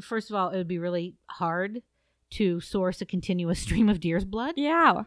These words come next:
Speaker 1: um, into the liquor supply chain. Yikes.
Speaker 2: Yeah, how the hell would that
Speaker 1: Um,
Speaker 2: happen?
Speaker 1: well, I feel like,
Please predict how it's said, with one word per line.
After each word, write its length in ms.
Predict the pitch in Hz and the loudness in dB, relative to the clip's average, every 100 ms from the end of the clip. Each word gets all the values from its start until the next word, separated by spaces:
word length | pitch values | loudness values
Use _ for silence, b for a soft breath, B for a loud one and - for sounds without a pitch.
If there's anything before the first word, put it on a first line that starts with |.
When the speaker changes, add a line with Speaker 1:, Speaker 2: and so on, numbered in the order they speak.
| _ | _
Speaker 1:
um, 360 | - 190 180 175 | -2 0 0 -2
into 300 | 202 196 214 | -2 -2 -2
the 280 | 180 170 175 | 0 0 -2
liquor 380 | 196 220 208 214 | -8 -10 -8 -8
supply 420 | - 175 190 185 | -8 -6 -4 -4
chain. 420 | - 226 220 254 - | -4 -6 -6 -8 -12
Yikes. 640 | 170 156 247 - - - | -8 -6 -6 -8 -20 -10
Speaker 2:
Yeah, 160 | 226 226 | -2 -2
how 180 | 226 277 | 2 2
the 100 | 262 | 2
hell 260 | - 277 | 2 4
would 100 | 262 | 4
that 200 | 240 311 | 4 4
Speaker 1:
Um, 60 | 302 | 4
Speaker 2:
happen? 520 | - 175 190 202 202 - _ _ _ _ | 0 0 -4 -6 -10 -14 _ _ _ _
Speaker 1:
well, 360 | 233 285 285 285 _ _ _ _ _ - | -4 -2 -2 -6 _ _ _ _ _ -4
I 160 | 226 226 | -2 -4
feel 340 | - 339 392 | -4 -4 -2
like, 320 | 294 269 - | -2 -4 -8